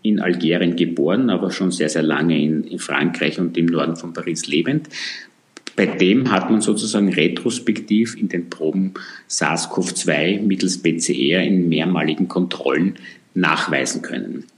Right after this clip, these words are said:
Was ist nun das Interessante? Das Interessante ist, dass dieser Mann keine entsprechende Reiseanamnese hat. Das heißt, er war nie in China gewesen, hatte auch keinen Kontakt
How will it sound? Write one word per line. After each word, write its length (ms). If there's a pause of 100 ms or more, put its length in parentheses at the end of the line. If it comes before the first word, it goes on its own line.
Was 240
ist 160
nun 120
das 180
Interessante? 760 (160)
Das 160
Interessante 680
ist, 280
dass 120
dieser 240
Mann 460 (380)
keine 680
entsprechende 640
Reiseanamnese 880
hat. 180
Das 120
heißt, 180
er 100
war 120
nie 320
in 120
China 320
gewesen, 560
hatte 320
auch 220
keinen 420
Kontakt 720